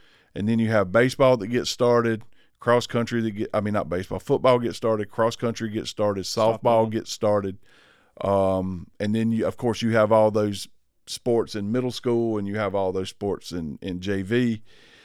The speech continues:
Speaker 1: And, and then at the end of basketball season, about mid basketball season, that's really all you have going on is basketball. And then you crank it back up here, uh, for all your spring sports. And the thing about it is we have so many kids that play multiple sports. We alluded to some of them a while ago that are playing basketball that'll come back and play baseball.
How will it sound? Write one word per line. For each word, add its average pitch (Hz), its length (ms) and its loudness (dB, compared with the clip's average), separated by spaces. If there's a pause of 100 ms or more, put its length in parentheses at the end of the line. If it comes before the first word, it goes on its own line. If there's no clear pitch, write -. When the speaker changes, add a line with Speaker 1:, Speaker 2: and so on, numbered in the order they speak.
(200)
Speaker 1:
And, 104 540 -4
and 101 200 -2
then 123 440 4
at 107 160 -2
the 110 100 0
end 127 140 2
of 107 260 -4
basketball 120 680 2
season, 117 420 0
about 107 200 2
mid 117 220 0
basketball 110 480 2
season, 113 380 -4
that's 98 160 -4
really 113 240 0
all 104 200 2
you 107 140 -2
have 107 220 0
going 107 300 2
on 104 160 0
is 95 100 -6
basketball. 101 720 0 (440)
And 95 100 -6
then 101 120 -2
you 98 60 -6
crank 110 280 -2
it 73 100 -6
back 98 240 -4
up 101 200 -2
here, 101 340 -4 (400)
uh, 95 180 -2
for 98 180 -4
all 98 120 -2
your 85 100 -8
spring 101 420 -6
sports. - 540 -6 (380)
And 98 80 -6
the 98 60 -6
thing 123 200 -2
about 113 240 -2
it 123 60 -2
is 101 120 -6
we 123 140 -6
have 120 140 -4
so 123 180 -4
many 107 220 -4
kids 110 420 -6
that - 180 -10
play 110 300 -4
multiple 92 440 -6
sports. - 420 -10
We 95 120 -6
alluded 101 380 -4
to 95 60 -10
some 98 240 -6
of 95 100 -4
them 95 140 -6
a - 20 -8
while 90 160 -4
ago 107 340 -2
that 90 120 -8
are - 60 -12
playing 87 300 -6
basketball 85 600 -4
that'll 82 180 -12
come 90 160 -10
back 82 160 -8
and 85 80 -18
play - 160 -10
baseball. 87 580 -8